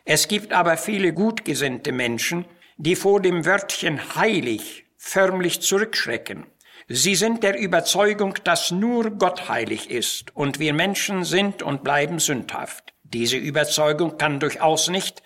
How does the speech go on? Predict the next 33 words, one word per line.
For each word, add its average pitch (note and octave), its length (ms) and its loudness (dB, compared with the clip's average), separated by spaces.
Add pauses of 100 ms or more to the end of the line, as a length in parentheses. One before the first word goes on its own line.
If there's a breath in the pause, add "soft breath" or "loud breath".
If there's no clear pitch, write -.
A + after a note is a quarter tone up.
(120 loud breath)
aus B2 260 2
der B2 140 -4
Bibel D#3+ 300 -2
kommen. E2 420 -10 (320)
Denn D3 200 2
unser G3 340 2
Gott, F3+ 440 2 (180)
der B2 320 4
wahrhaft D#3+ 580 2
heilig D3+ 440 0
ist, - 480 0
der B2 240 0
sagt: C3+ 500 2 (260 loud breath)
"Ihr F#3+ 300 4
sollt C#3 500 0
auch - 280 4
heilig G2+ 340 -6
sein." - 380 -4 (440 loud breath)
Schon G3+ 280 4
unsere G#3+ 320 2
erste A3 480 0
Bibelstelle F#3+ 600 2
beweist C#3 560 2
das, - 460 -6
dass A#2+ 240 -2
Gott G3 260 0
bereits E3 480 4
zu D#3+ 480 -2
alttestamentlicher E3 1120 0
Zeit G3 440 0
von C3 260 -4
seinem C#3 320 0
Volk F#3 440 2